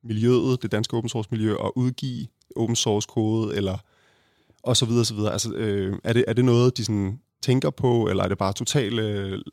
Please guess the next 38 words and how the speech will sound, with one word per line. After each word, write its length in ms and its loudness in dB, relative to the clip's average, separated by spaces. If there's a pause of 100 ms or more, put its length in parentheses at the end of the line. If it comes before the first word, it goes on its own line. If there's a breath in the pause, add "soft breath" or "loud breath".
er 120 -6 (120)
det 100 -6
overhovedet 280 2
ikke 60 0
noget, 140 0
de 60 -6
tænker 240 -2
på? 320 -4
Øh, 200 -2 (440 soft breath)
der 40 0
er 40 2
selvfølgelig 240 2
mange 180 4
virksomheder, 320 0
der 60 -8
bruger 220 4
open 200 0
source, 320 -2
men 120 0
er 80 -2
der, 320 -4
øh, 60 -12 (220)
har 200 -2 (160)
vedkommende 480 0
i 60 -8
den 80 -4
næste 220 -2
episode 320 -4
også 120 -6
tænkt, 320 -4 (180)
tænkt 220 -6
over 200 0
at, 260 -6
øh, 300 -2 (340)
bidrage 420 -4 (220)
til 280 -4 (480)
open 140 -4
source? 380 -10